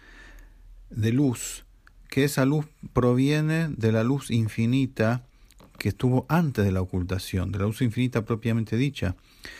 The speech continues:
Esa luz que está por fuera de la ocultación, por fuera del tzimtzum, por fuera de la contracción.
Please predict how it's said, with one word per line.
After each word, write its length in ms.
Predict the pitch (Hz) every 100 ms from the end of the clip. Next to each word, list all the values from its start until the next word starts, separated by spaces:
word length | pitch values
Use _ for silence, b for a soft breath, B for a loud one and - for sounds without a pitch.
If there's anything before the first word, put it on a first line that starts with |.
| B
Esa 300 | - 131 139
luz 340 | 131 156 170 - B B -
que 80 |
está 320 | 110 - 143 -
por 180 | 123 110
fuera 540 | - 160 190 127 104
de 80 | 104
la 80 | 101
ocultación, 640 | 101 98 101 95 107 95
por 160 | 104
fuera 340 | 95 - 170 131
del 140 | 110
tzimtzum, 640 | - 113 104 - 101 92 95
por 180 | 110
fuera 260 | 104 143 135
de 60 | 107
la 100 | 98
contracción. 720 | 101 95 101 - 95 95